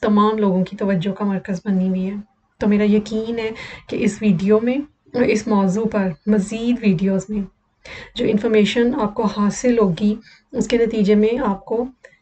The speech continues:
इस मसले से जुड़ी हुई बहुत सी पेचीदा बातें और मसाइल समझने में बहुत मदद मिलेगी। तो डॉक्टर इसार अहमद, जो कि एक मारूफ इस्लामी स्कॉलर हैं, उनसे एक नशिस्त में एक पाकिस्तानी neurologist,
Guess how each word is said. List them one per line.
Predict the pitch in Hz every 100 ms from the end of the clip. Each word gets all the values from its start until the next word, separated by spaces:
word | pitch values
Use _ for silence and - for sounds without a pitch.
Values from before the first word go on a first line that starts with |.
| -
इस | 240 -
मसले | 226 208 214 214
से | 240
जुड़ी | 196 208 202
हुई | 214 185
बहुत | 196 - 233 240 240
सी | - 190 185 - _ -
पेचीदा | 214 208 190 214
बातें | 196 240 196 233 240 254 - - - -
और | 208 240
मसाइल | 247 240 214 196 196
समझने | 214 196 190 - 196
में | 190 190 - -
बहुत | 233 220 220 208
मदद | 180 185 190
मिलेगी। | 180 180 180 202 196 _ _ _ _ _ _ _ _ _ _ _ _ _ - _ _ _ _ - -
तो | 240 247
डॉक्टर | 233 240 262
इसार | 247 - 220 247
अहमद, | 247 254
जो | 247
कि | 220 240
एक | 214
मारूफ | 226 220 214 240
इस्लामी | 262 - 202 208
स्कॉलर | 208 208 196 208
हैं, | 233
उनसे | 240 208 240
एक | 220
नशिस्त | 220 214 214 202 -
में | 220 226
एक | 247 214
पाकिस्तानी | - 190 208 240 240
neurologist, | 240 226 202 190 202 226 240 240